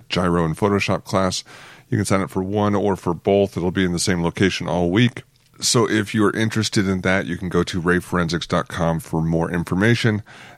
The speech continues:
Got some other classes lined up for the rest of the year, but s-, just have to, uh, f-, hammer out some of the final details before I can,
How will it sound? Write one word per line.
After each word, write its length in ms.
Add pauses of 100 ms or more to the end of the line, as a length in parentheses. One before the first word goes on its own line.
Got 120
some 160
other 220
classes 600
lined 480
up 180
for 160
the 60
rest 200
of 60
the 80
year, 240
but 140
s-, 140 (100)
just 220
have 220
to, 440 (480)
uh, 240
f-, 360 (280)
hammer 340
out 160
some 160
of 80
the 40
final 280
details 500
before 400
I 60
can, 300